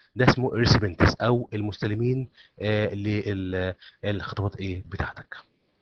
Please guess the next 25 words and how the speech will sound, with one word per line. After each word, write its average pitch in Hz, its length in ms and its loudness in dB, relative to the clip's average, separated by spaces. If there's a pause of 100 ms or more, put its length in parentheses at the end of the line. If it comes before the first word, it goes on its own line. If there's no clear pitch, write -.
(580)
أوكي - 120 -4
يا 117 60 2
جماعة؟ 143 300 2 (520)
ال-، 120 180 2
الخطوة 131 380 -2
الرابعة 160 220 4
بقى 156 320 -2
إن 147 160 0
بكتب 156 280 0
الخطاب 156 300 2
بتاعي. 110 480 6 (680)
آه، 135 460 4
write 160 260 -8
your 131 160 2 (100)
letter. 90 220 0 (800)
طبعًا 104 180 0
إحنا 104 240 -8
قلنا 95 180 -8
لكم 117 200 -10
مثلًا 110 320 -8
نكتب - 260 -16
أي 110 160 -8
حاجة 113 240 -8
هنا 104 140 -8
مثلًا، 113 260 -10